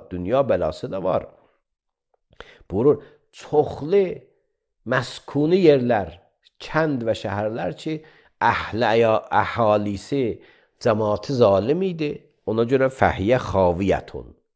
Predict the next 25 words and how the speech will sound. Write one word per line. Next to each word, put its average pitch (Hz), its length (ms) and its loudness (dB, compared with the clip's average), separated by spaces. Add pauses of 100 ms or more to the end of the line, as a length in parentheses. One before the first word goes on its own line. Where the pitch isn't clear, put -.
(140)
Bunlar 120 300 -2 (680)
xarab 165 460 2
oldular, 90 460 -6 (600)
bu 92 140 -10
şəhərlər. 80 640 -8 (1500)
Tavanlar 123 800 2
üstündə 82 420 -10
xarab 73 400 -12
oldular. 71 240 -8
Yəni, 95 240 -4
əvvəl 104 300 -6
tavan 107 340 -2
gəldi 147 400 2
yerə, 156 220 2 (960)
ondan 98 160 -6
sonra 113 260 0
divarlar 98 520 0
gəldi 131 320 -2
bu 123 80 -8
şəhərlərdə, 117 760 -6 (320)
məskun 113 560 -6
yerlərdə. 98 540 -8 (480)
E, 62 240 -14 (100)
tavan 107 480 2
düşdü, 127 460 -4